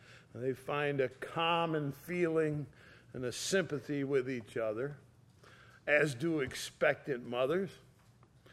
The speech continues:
And now I'm learning senior citizens also have a common bond.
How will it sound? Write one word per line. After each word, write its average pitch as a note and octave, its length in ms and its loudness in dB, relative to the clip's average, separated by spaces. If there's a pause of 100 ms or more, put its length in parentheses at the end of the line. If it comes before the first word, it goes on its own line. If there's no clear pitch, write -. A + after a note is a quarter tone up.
(200)
And C#3+ 140 -4
now E3 260 2
I'm D#3+ 240 0
learning F3 380 2
senior G#3 600 2
citizens D3+ 800 0
also C#3+ 580 2
have A#2+ 280 2 (1400)
a C3 80 -4
common F3 640 4
bond. F#3 500 8